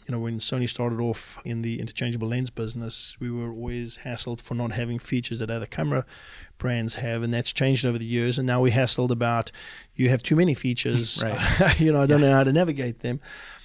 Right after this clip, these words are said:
Speaker 1: You know, autofocus is one of them. You know, I think Sony has been, you know, the number one driving force in terms of how autofocus works on cameras, and to, especially with mirrorless cameras, and where other brands have stuck to D S L Rs for so many years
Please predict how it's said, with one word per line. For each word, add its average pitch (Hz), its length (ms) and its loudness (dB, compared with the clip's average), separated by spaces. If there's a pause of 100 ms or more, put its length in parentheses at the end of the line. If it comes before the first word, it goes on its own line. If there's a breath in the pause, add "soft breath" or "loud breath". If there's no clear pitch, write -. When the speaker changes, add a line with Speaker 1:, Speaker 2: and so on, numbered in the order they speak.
Speaker 1:
You 139 120 0
know, 123 100 2
autofocus 139 540 4
is 110 120 2
one 113 160 2
of 117 100 0
them. 117 180 -2
You 120 80 -2
know, 120 120 0
I 117 40 0
think 135 260 -2
Sony 135 440 2
has 117 140 0
been, 120 440 0 (560 loud breath)
you 131 120 -4
know, 120 100 0
the 117 60 -2
number 127 300 2
one 120 200 4
driving 120 320 2
force 117 320 -2
in 117 80 -6
terms 117 360 -2
of 107 440 -2
how 117 300 -2
autofocus 113 720 -2
works 120 440 2
on 120 240 -6
cameras, 117 420 -2
and 107 140 -4
to, - 100 -8
especially - 420 -2
with 107 140 0
mirrorless 117 400 2
cameras, 110 640 -6
and 117 360 -2
where 113 440 0
other 123 140 0
brands 117 440 0
have 131 140 -4
stuck - 300 -4
to 127 100 -4
D 120 120 0
S - 160 -2
L 113 140 -2
Rs 113 100 -4
for - 120 -8
so - 240 2
many 117 140 2
years 139 420 6